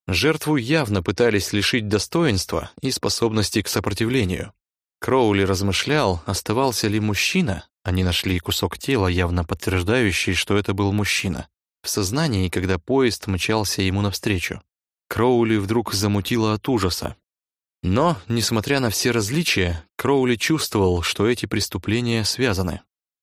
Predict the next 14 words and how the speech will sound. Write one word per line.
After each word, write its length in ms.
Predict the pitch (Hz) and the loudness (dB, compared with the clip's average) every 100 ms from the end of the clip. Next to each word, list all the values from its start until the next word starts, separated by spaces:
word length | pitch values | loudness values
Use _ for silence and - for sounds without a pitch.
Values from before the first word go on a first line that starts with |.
| _ | _
Было 340 | 87 95 147 139 | -2 2 2 2
какое-то 460 | 127 147 139 127 | 0 2 2 2
сходство 640 | 110 - 151 117 - 117 104 | -2 -2 0 0 -2 0 0
в 100 | 92 | 0
адской 400 | 135 - - 101 | -2 -2 0 0
лёгкости, 760 | 107 170 - - - - 92 80 | 2 0 0 -2 -2 0 0 -2
с 120 | - | -4
которой 420 | - - 101 92 | -4 -2 0 2
отняли 360 | 92 104 98 92 | 0 0 0 0
жизнь, 460 | 90 107 90 87 80 _ _ - | 0 0 0 -2 -6 _ _ -6
в 160 | 90 | -2
мощи 420 | 123 156 143 - | 2 2 0 0
неведомого 640 | 92 90 98 113 95 90 90 | 0 0 2 2 2 2 2
убийцы 640 | 90 135 165 - - - | 0 0 -2 -2 -6 -6